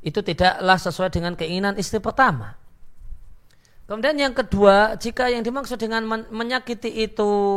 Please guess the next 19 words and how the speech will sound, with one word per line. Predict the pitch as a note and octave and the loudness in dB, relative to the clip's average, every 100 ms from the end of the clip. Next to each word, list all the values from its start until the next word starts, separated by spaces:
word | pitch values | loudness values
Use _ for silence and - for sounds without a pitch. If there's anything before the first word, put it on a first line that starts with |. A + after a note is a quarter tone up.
| G3 G3 - - | 0 -4 -10 -4
mendolimi, | G#3+ G3+ F#3+ F#3+ F#3+ F3+ F3 F3+ G3+ G#3+ A3 A#3+ - - - - - - - - - - | -2 4 6 8 6 4 0 0 -2 -4 -6 -8 -14 -16 -14 -12 -12 -12 -12 -14 -20 -18
ya, | E3+ D#3+ D#3+ D3 | -12 -10 -8 -8
maka | D3+ G3+ | -4 -2
tidak | F#3 D#3+ C#3+ | 2 2 4
benar. | G#3+ A3 B2+ - - - - - _ - - - - - - - - D#3+ | 4 2 -2 -10 -20 -20 -20 -20 _ -18 -18 -18 -20 -20 -18 -16 -14 -12
Ya, | D3+ E3+ D#3+ D#3+ - - | -12 -10 -12 -14 -18 -12
maka | E3+ E3 F3+ F3+ F3 F3 F3 F#3 - - - | -8 2 6 8 8 8 4 0 -8 -10 -6
perempuan | F#3 F#3+ A3 C4 | -4 -2 2 2
yang | B3 A#3 A3+ | 6 6 6
kemudian | A3+ A3 G#3 G#3 F#3 | 2 -2 2 4 4
bersedia | F#3 G3 G#3 A3+ | 0 0 2 4
untuk | G#3+ G3+ F#3 | 2 -4 -2
jadi | G3 G3+ | 0 0
istri | F#3+ F#3+ G3 | -4 -2 0
yang | F#3 | 0
kedua, | F3 E3 F#3+ A3+ G3+ G#3 A#3+ A#3+ - _ | 0 -2 2 6 8 8 6 2 -6 _
dia | C#4 | -10
tidak | D4+ G#3+ G3+ | -8 -4 -4
mendolimi, | F#3+ F#3 E3 E3 A3 B3 A#3+ A#3 A3+ A3 A3+ | -2 -2 0 0 0 -2 -2 -2 -4 -6 -10